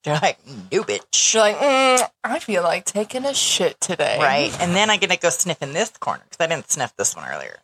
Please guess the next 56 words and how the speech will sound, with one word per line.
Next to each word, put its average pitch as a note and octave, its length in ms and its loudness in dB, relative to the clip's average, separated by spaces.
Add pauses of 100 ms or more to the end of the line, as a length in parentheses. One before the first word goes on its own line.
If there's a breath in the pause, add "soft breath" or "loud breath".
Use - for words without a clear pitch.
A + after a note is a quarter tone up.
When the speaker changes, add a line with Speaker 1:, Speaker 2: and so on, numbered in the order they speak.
(100)
Speaker 2:
And A#3+ 140 4
I A#3 80 4
didn't C4+ 260 -2
pee A#3+ 360 0
in E3+ 140 -4
this G3 240 0
corner. - 540 -2 (280)
Speaker 1:
<laughs> - 160 -4
Speaker 2:
Oh, C#4 180 4
but G3+ 320 0
look. G#3+ 540 2 (260)
Speaker 1:
Mm-hmm. F3+ 380 -10
Speaker 2:
This A#3+ 340 2
one, F#4+ 260 4 (240)
I G#3 140 2
didn't G#3+ 240 -2
step - 560 0
in E3 160 -2
yet, C3+ 460 -2
so F#3 140 -2
we G3+ 120 -6
gotta A#3 340 -2 (680 loud breath)
Speaker 1:
And F#3+ 180 2
I F#3+ 140 2
definitely G#3+ 400 2
need F#3+ 80 2
to D#3+ 80 2
sniff - 260 2
this E3 160 2
one D3 100 0
because C#3+ 200 -6
it - 80 -2
smells F3+ 400 2
like E3+ 160 2
there D3+ 120 2
may D3+ 300 0
have E3+ 220 2
been E3 100 4
a C3+ 80 0
rabbit B2 380 2
in D#3+ 80 -2
this D#3+ 260 2
general D3+ 300 2
area C#3 300 2
in C#3+ 40 -2
the C3+ 80 -2
last A2 320 0
three A#2+ 160 -4
days. C2+ 240 -2 (800)
Fucking - 360 -6
Speaker 2:
Like, G#2+ 120 -6
Speaker 1:
dogs. - 180 -12
Speaker 2:
fucking - 400 -12
hell, A#3 800 4
come G#3 240 0
inside. E3+ 640 -2